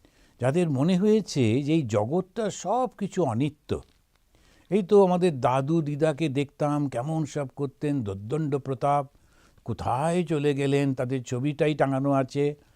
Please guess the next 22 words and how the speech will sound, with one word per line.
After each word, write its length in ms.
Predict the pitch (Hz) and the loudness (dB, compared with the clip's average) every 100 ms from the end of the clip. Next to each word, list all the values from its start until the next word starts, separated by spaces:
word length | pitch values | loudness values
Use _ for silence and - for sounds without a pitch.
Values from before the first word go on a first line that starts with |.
| _ _ | _ _
মালাগুলোও 580 | 113 110 123 127 139 160 | -2 2 4 2 2 2
শুকিয়ে 460 | 139 139 123 139 139 | 0 -4 -2 0 2
গেছে, 320 | 135 120 156 | 0 0 -4
সুতরাং 420 | 131 123 139 127 101 - _ - _ _ _ | -2 -2 2 2 0 -12 _ -20 _ _ _
ওইটা 240 | 131 139 139 | 2 4 4
চলে 300 | 135 113 98 | 4 4 4
গেল। 180 | 82 82 | 0 -4
আবার 360 | - 160 165 156 | 0 4 6 6
এখন 280 | 151 156 143 | 4 2 2
বাবা 360 | 135 135 143 | 2 4 2
টাবারও 380 | 135 139 143 139 | 2 0 0 0
রয়েছেন, 400 | 139 143 147 156 | 0 -2 -2 -4
বাবা 260 | 131 135 139 | -2 -2 -2
কাকা, 380 | 139 135 180 - - _ _ - | -4 2 2 2 -8 _ _ -2
কিছুদিন 420 | 160 160 160 156 | 0 2 2 0
পরে 220 | 139 165 | 2 2
তাও 300 | 170 147 160 | 4 4 6
আস্তে 300 | 170 135 - | 6 2 -2
আস্তে 220 | 143 - 131 | -4 -4 -4
সবাই 300 | 131 135 127 | 0 0 0
চলে 320 | 117 101 95 | 0 0 0
গেলেন। 200 | 85 | -4